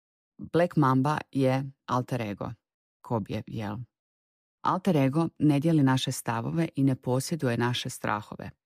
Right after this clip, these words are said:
Alter ego nije briga za tuđe mišljenje.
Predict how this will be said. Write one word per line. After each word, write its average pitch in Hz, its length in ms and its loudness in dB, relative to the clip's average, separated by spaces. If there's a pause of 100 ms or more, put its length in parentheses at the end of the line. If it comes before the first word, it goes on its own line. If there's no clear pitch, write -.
(180)
Alter 151 320 0
ego 131 220 0
nije 151 280 4
briga 139 440 0 (180)
za - 200 -10
tuđe 131 320 2
mišljenje. 123 560 0